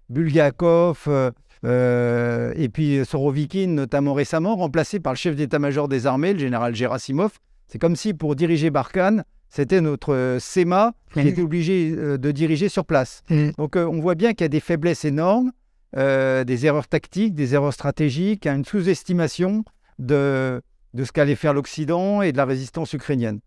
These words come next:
Speaker 1: D'ailleurs, les directeurs du renseignement ont été limogés, plusieurs d'entre eux, du renseignement russe.
Speaker 2: Mhm.
Speaker 1: Donc, euh, on peut se dire, il y a des faiblesses énormes, mais, euh, le régime de Poutine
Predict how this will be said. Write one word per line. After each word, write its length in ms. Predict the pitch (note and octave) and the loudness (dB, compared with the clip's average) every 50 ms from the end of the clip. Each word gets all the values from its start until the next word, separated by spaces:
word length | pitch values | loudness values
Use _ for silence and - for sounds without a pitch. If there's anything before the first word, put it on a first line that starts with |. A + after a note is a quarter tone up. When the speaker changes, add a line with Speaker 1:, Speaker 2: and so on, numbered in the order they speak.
| _ _ _ _ _ _ - | _ _ _ _ _ _ -4
Speaker 1:
D'ailleurs, 280 | A#2+ B2+ D3+ D3 C#3 | -2 0 2 2 2
les 160 | C#3 C3 B2 | 0 0 -2
directeurs 440 | A#2 A#2 C#3 C#3+ D3 - - F3 D#3+ | 0 0 0 0 0 0 0 0 0
du 80 | C3+ C#3 | 2 0
renseignement 460 | C3 C#3+ - - C#3 C3 C3+ D#3 F3 | -2 -2 -2 -2 -2 -2 0 0 -2
ont 80 | E3 C#3 | -2 -2
été 180 | - C#3+ C3+ | -2 -2 -2
limogés, 400 | C3+ C#3 C#3+ C#3+ C#3 A#2 B2 A#2+ | 0 0 0 0 0 0 0 -2
plusieurs 280 | A2 - C3 B2 C3 C3 | -2 -2 -2 0 0 0
d'entre 280 | B2+ B2 - - A#2+ | -2 -2 -4 -4 -6
eux, 80 | G#2+ - _ _ _ _ _ _ _ _ _ _ - | -8 -8 _ _ _ _ _ _ _ _ _ _ -4
du 60 | A#2+ | -2
renseignement 400 | A#2 - - C#3 C3 C3 C3+ C3 | -2 -2 -2 -2 0 0 0 0
russe. 260 | B2 B2+ A#2 - - _ _ _ _ - - | 0 -2 -4 -6 -12 _ _ _ _ -8 -4
Speaker 2:
Mhm. 60 | - | 0
Speaker 1:
Donc, 180 | - F#3+ - - | 0 0 2 2
euh, 200 | G3 F3 E3+ D3+ - _ _ _ _ - | 2 2 2 0 -2 _ _ _ _ -12
on 80 | C#3 | -8
peut 180 | A#2 - F3+ D#3+ | -4 -2 0 0
se 60 | D3+ | 0
dire, 220 | F3 G#3+ A#3 A3+ | 2 2 2 4
il 60 | G3 E3 | 4 4
y 40 | |
a 40 | D3+ | 2
des 100 | D3 D#3+ | 0 0
faiblesses 400 | - - E3+ D3+ F#3+ G3+ - - | 0 -2 0 2 2 0 2 2
énormes, 420 | F#3 F3 E3 D3+ C3+ C3 B2 A#2 A2+ | 0 2 2 2 0 0 -2 -4 -4
mais, 360 | - C#3+ D3+ E3 E3+ D#3+ - - - | -2 0 2 2 2 2 -2 -4 -6
euh, 300 | C#3+ C#3+ C3 B2+ C3 C3 | -4 -4 -2 -2 -2 -2
le 120 | C3+ C#3+ | -2 0
régime 380 | C#3 F3 G3+ F3 G3 G#3 F#3+ F3+ | 0 0 0 2 2 2 2 2
de 80 | E3 | 0
Poutine 600 | D#3 - E3 D#3+ - - E3+ E3 D#3+ D3 B2+ A2+ | -2 -2 -4 -6 -4 -2 0 0 0 0 0 -2